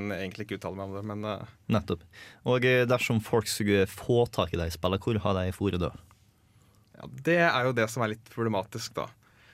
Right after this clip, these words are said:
Speaker 1: Fordi at, eh, dette er jo gamle spill. To tusen og seks ble lansert i Europa. Og, eh, ja, det skal litt til å finne. Da må du gjerne gå på Amazon eller noe sånt og finne en brukt, eh, eller finne noe gammelt og
Speaker 2: Mm.
Speaker 1: bestille.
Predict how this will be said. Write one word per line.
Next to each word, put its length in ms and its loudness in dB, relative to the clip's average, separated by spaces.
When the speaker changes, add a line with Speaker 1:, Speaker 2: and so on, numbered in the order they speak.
Speaker 1:
Fordi 180 2
at, 240 0
eh, 460 4
dette 180 -2
er 100 2
jo 80 2
gamle 220 -2
spill. 240 -2
To 80 -8
tusen 240 -6
og 160 -2
seks 240 -6
ble 100 -2
lansert 380 -2
i 160 -2
Europa. 460 -2
Og, 320 -2
eh, 480 0
ja, 80 -6
det 80 -4
skal 160 -4
litt 140 -8
til 260 -2
å 80 -12
finne. 300 0
Da 80 2
må 100 2
du 80 2
gjerne 220 0
gå 140 0
på 100 0
Amazon 400 -6
eller 160 -6
noe 80 -8
sånt 180 -8
og 600 -2
finne 160 -2
en 100 -4
brukt, 380 -10
eh, 500 -4
eller 220 -4
finne 160 -2
noe 80 -2
gammelt 400 -6
og 380 2
Speaker 2:
Mm. 80 0
Speaker 1:
bestille. 340 -4